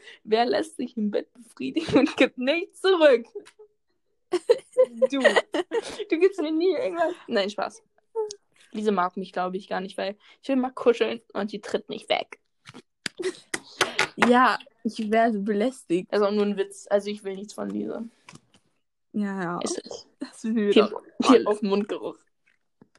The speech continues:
Speaker 2: Äh, <laughs> wer hat heute komplett nach Döner gestunken?
Speaker 1: Nach Döner? Ja, wir haben beide Döner gegessen.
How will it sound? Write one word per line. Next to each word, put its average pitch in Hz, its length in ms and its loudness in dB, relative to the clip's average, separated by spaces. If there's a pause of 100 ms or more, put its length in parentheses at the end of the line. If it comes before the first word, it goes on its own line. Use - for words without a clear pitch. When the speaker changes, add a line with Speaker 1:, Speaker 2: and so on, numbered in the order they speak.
(760)
Speaker 2:
Äh, 339 220 8
<laughs> 359 240 6
wer 254 240 2
hat 302 180 -2
heute 247 220 -4
komplett 254 380 -2
nach 285 180 0
Döner 285 400 2 (120)
gestunken? - 400 -14 (520)
Speaker 1:
Nach 202 280 2 (160)
Döner? 247 260 2
Ja, 208 360 2
wir 190 120 -10
haben 196 120 -10
beide 208 240 -8
Döner 185 320 -10
gegessen. 214 500 -6